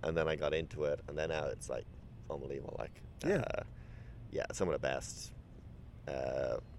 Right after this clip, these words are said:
Speaker 1: some of the best Norm bits.
Speaker 2: Well, it
Speaker 1: Him
Speaker 2: was, well, it was interesting because, like I said, like, he kinda went to, he obviously went away, kind of. Not even for, he would always pop up now and again, do whole, do, um, talk shows.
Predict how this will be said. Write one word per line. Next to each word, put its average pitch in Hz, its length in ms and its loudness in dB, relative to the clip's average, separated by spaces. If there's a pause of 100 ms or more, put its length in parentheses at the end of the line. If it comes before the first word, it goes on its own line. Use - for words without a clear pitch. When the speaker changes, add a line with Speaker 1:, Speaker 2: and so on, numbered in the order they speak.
(840)
Speaker 1:
some 85 180 0
of 73 60 2
the 67 60 0
best 67 300 2
Norm 69 340 0 (100)
bits. - 440 0 (500)
Speaker 2:
Well, 147 120 6
it 175 40 12
Speaker 1:
Him 175 40 12
Speaker 2:
was, 165 180 6
well, 196 120 12
it - 40 12
was 208 100 6
interesting 208 520 4
because, 139 260 4
like 170 320 6
I 175 60 4
said, 170 200 4
like, 131 140 4
he 170 140 6
kinda 269 180 6
went 208 300 6
to, 196 120 8
he 175 200 10
obviously 202 260 6
went 185 220 6
away, 151 400 8
kind 147 360 6
of. 131 220 0
Not 220 160 2
even 220 180 2
for, 196 220 4 (220)
he 339 80 10
would 311 80 10
always 214 260 10
pop 175 320 6
up 160 200 8
now 143 180 4
and 135 100 2
again, 202 480 10
do 151 220 4
whole, 160 320 10
do, 143 420 2
um, 131 320 0 (460)
talk 170 280 12
shows. 165 720 8